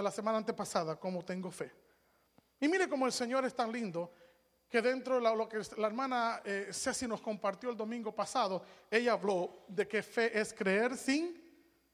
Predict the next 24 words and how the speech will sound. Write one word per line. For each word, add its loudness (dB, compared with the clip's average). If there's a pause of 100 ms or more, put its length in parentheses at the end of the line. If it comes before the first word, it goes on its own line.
(120)
¿se -4
acuerda? 0 (140)
Ella -2
lo 0
mencionó -6
el -10
domingo -10
pasado. -14 (840)
Mm. -14 (1120)
¿Cómo 4
obtengo 2
fe? 0 (560)
Hablamos 2
de 0
que -2 (200)
obtengo -4
fe 0
a 0
través -2
del 0
conocimiento. 0 (1300)
Conociendo 0
quién 2
es 0